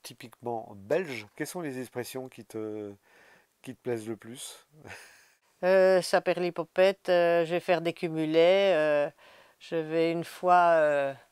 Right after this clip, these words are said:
Speaker 2: je sais plus moi, parce qu'il faut que ça me vienne comme ça,
Speaker 1: <laughs>
Speaker 2: euh, manger des frites aux pickles,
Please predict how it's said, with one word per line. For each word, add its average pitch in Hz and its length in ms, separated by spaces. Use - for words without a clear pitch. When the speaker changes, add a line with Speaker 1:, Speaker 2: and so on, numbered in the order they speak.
Speaker 2:
je - 160
sais 143 200
plus 156 300
moi, 147 500
parce 139 140
qu'il 143 180
faut - 180
que - 80
ça 139 140
me 139 100
vienne 165 280
comme 135 180
ça, 156 220
Speaker 1:
<laughs> - 180
Speaker 2:
euh, 160 340
manger 160 440
des 156 100
frites - 320
aux 147 80
pickles, 208 440